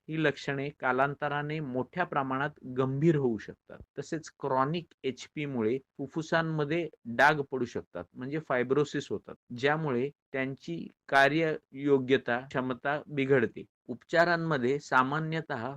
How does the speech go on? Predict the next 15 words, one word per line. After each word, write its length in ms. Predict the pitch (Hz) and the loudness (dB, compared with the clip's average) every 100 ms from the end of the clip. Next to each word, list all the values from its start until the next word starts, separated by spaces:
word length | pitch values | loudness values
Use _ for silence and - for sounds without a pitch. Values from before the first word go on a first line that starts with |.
| 156 120 | -10 -6
व्यक्तीला 480 | 120 _ 151 151 156 | -6 _ -4 -4 -4
संपर्कात 800 | - 143 135 - 160 165 170 170 | -4 -4 -4 -4 -4 -2 -2 -2
येण्याच्या 600 | 151 139 131 139 - 147 147 | -4 -6 -4 -6 -4 -6 -6
स्रोतापासून 840 | - 131 120 156 - 117 - 139 - 131 | -4 -4 -2 -4 -4 -6 -8 -12 -12 -8
दूर 220 | 139 175 185 - | 0 0 0 0
राहण्यास 480 | 127 120 127 - - | -2 -2 -6 -8 -4
सांगणे, 380 | 131 98 85 82 _ 123 | -2 -2 -4 -8 _ 0
जवळ 400 | 120 135 170 180 - - | 4 6 6 4 -2 -6
आणि 200 | 143 156 | -4 -4
संसर्गाची 920 | - 139 123 - 156 147 151 - 165 156 | -6 -6 -6 -2 0 2 0 0 -6 -2
लक्षणे 480 | 127 - 143 131 139 _ - | -2 -2 -6 -4 -6 _ -6
कमी 240 | 147 165 | -4 -4
करण्यास 580 | 160 143 131 127 139 - - | -4 -2 0 -2 -4 -10 -4
औषधांचा 680 | 127 123 165 156 151 151 160 | -2 0 2 4 4 2 2
वापर 420 | 143 127 - 151 | 4 4 2 -4